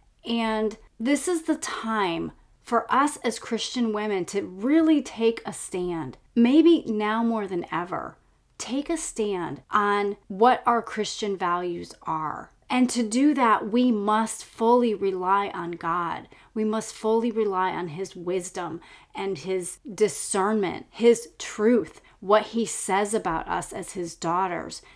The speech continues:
We have to fully rely and believe in the truth of His word.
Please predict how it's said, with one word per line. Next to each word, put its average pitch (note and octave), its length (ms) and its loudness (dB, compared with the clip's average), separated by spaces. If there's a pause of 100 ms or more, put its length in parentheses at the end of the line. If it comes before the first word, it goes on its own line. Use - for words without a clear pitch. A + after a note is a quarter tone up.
(240)
We G#3+ 80 0
have A3 400 0
to A#3 100 -6
fully A3 400 -2
rely F#3+ 640 -2
and F#3 200 -6
believe F#3 760 -2 (420)
in G3 500 -2 (240)
the F#3+ 100 -6
truth A#3 320 0
of F3+ 100 -12
His F3+ 240 -12
word. A3+ 500 -4